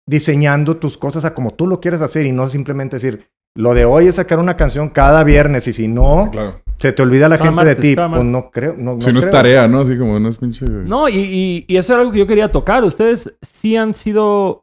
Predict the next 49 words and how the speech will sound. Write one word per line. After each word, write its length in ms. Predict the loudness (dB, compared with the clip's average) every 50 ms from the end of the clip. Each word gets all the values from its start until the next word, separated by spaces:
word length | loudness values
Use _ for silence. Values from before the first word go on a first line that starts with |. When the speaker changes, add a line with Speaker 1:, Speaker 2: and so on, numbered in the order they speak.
| -4
Speaker 3:
que 100 | -2 0 0
digo, 200 | 2 2 2 2
no 120 | 2 2 0
era 120 | 0 0
raro 340 | 0 -2 -2 0 0 0 -2
antes, 380 | -2 -4 -6 -6 -8 -8 -6
no 100 | -4 -4
era 120 | -4 -4 -2
raro 260 | -2 -2 -2 -2 -2
antes 220 | -4 -6 -8 -6
tardarte 440 | -4 -4 -2 -2 -2 -4 -4 -4 -4
dos, 280 | -2 -2 -2 -2 -4 -6
tres 240 | -6 -6 -4 -4 -4
años 260 | -4 -4 -4 -4 -4
en 60 | -4
Speaker 1:
No. 60 | -2 -2
Speaker 3:
sacar 240 | -2 0 0 0
un 120 | 0 -2 -2
disco, 460 | -4 -6 -6 -4 -4 -4 -4 -4 -8 -14 _ _ _ _ _
y 100 | 0 2
hoy 100 | 2 2
por 180 | 2 0 0 2
hoy 200 | 2 2 2 0
casi 260 | -2 -2 -4 -4 -2 -4
casi 220 | -4 -2 -2 -2
es 80 | 0 0
raro 260 | 0 0 0 0 0
no 120 | -2 -2
sacar 260 | -4 -4 -2 -2 -2
una 160 | 0 -2 -2 -2
canción 340 | -2 -2 0 0 -2 0
al 140 | 0 -2 -2
mes. 380 | -2 -2 -4 -6 -8 -12 _ _ _ _ _ _ _ _ _ -6
Y 60 | -6
ustedes 420 | -2 0 0 0 0 0 -4 -10 _ _ _ -8
han 180 | -6 -6 -4
sido 180 | -4 -4 -2 -2
un 120 | -2 -4
ejemplo 500 | -6 -4 -6 -6 -6 -4 -4 -2 -2 -2 0
de, 380 | 0 0 0 -2 -2 -4 -6 -6
de 200 | -4 -4 -4 -4
yo 140 | -2 -2 -2
no 100 | 0 0
me 120 | -2 0 0
voy 240 | 0 0 2 2 2
a 240 | 2 2 0 -2 -4
pegar 320 | -4 -4 -2 -2 -2 0 0
a 100 | -2 -2
modas 600 | -2 -2 -2 0 0 0 0 -2 -6 -10 _